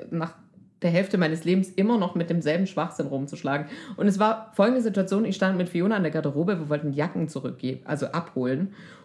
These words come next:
Und ich wollte ihr eine Geschichte erzählen und im Anfang meiner Geschichte kam jemand, der hinter uns stand und gesagt hat,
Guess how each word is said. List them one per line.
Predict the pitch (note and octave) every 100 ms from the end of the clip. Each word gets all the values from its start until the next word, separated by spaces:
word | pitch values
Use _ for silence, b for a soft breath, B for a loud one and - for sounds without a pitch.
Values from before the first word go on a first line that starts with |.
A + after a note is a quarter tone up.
| B
Und | - D#3+ E3 F3
ich | -
wollte | F3+ A#3+
ihr | F#3+ G3
eine | F3+
Geschichte | F3 F#3 D4 -
erzählen | F3+ E3 E3 D#3+
und | D#3+
im | G#3+ B3
Anfang | A3 A#3+ C4+ C4+
meiner | A3+ G#3+ G3+
Geschichte | G3 - - - D#3 G3 B B -
kam | - G#3
jemand, | B3 G#3
der | F#3+
hinter | A#3+ F#4+ F#4
uns | G3
stand | - G#3+
und | G#3+
gesagt | G3+ G#3
hat, | G3+